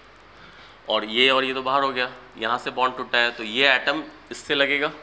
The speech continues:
यहाँ से bond टूटा ना, Bond तो ऐसे टूट रहा है, तो ये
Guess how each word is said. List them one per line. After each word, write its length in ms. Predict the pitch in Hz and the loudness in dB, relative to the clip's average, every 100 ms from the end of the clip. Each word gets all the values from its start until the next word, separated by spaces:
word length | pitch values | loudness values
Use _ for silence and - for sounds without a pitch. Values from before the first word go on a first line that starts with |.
| - - - 113 | -20 -20 -14 -8
यहाँ 140 | 120 | -8
से 120 | 143 | -6
bond 220 | 127 127 | -6 -8
टूटा 200 | 131 131 | -8 -12
ना, 140 | 165 208 - - - - - - - - - - - - 107 | -10 -10 -14 -20 -20 -20 -20 -20 -20 -20 -20 -20 -20 -16 -4
Bond 180 | 113 123 | -4 -2
तो 60 | |
ऐसे 160 | 127 151 | -6 -6
टूट 220 | 151 139 | -14 -8
रहा 120 | 127 | -4
है, 80 | 123 - - - - - - - - - | -4 -6 -20 -20 -20 -20 -20 -20 -20 -12
तो 140 | 117 113 | -4 -4
ये 260 | 113 113 | -6 -12